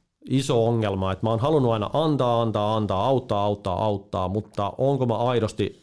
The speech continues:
halukas ottamaan vastaan kaiken hyvän mun elämässä? Eli kaiken sen avun, mitä mä voisin saada muilta, siis vaikka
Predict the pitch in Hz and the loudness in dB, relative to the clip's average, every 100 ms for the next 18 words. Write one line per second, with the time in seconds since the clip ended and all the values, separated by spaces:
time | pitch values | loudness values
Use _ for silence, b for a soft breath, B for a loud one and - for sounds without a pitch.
0 | _ - 135 123 101 - 131 120 - 104 | _ -4 0 0 -2 -4 -4 -4 -2 0
1 | 104 104 123 143 - - 87 85 90 90 | 0 0 0 0 -2 -4 -4 -4 -2 -2
2 | 92 90 95 101 85 92 85 87 90 90 | -2 -4 -2 -2 -2 -4 -6 -4 -4 -4
3 | - - - - 90 139 143 117 120 113 | -6 -8 -8 -8 -4 -2 0 0 0 -2
4 | B B B B B B - 143 131 113 | B B B B B B 0 2 4 2
5 | 95 95 98 95 95 92 95 92 - - | 0 -2 -2 0 -2 -2 -4 -8 -8 -4
6 | 160 147 117 110 107 95 98 95 87 101 | -2 0 0 2 0 0 -4 -6 -4 -6
7 | 95 - 95 | -6 -4 -6